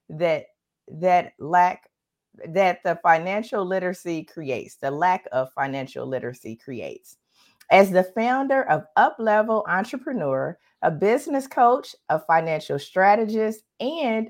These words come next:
a committed problem solver, Edward has dedicated his career to creating his by design methodology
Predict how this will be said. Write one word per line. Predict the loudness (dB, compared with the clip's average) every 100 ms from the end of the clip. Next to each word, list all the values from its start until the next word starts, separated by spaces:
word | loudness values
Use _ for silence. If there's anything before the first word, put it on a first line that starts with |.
| 0
a | 0
committed | -2 -6 -4 -2 -2 -4 2
problem | 2 2 -2 -6
solver, | -2 2 2 0 -2 -4 -6 _ _ _ 4
Edward | 6 6 4 0
has | -2 -4
dedicated | 0 2 0 -2 -2 -2 -2
his | -6 -6 -6 -8
career | -12 -6 -4 -2 0 -2 -4
to | -8 -8
creating | -8 -4 0 0 -2 -6 -10 -4
his | 0 0 -2 -8 _ _ -6
by | 6 8 8 6
design | 2 0 0 -2 -4 -6 -12 -16 -10
methodology | -6 -4 -4 2 2 2 -2 -6 -8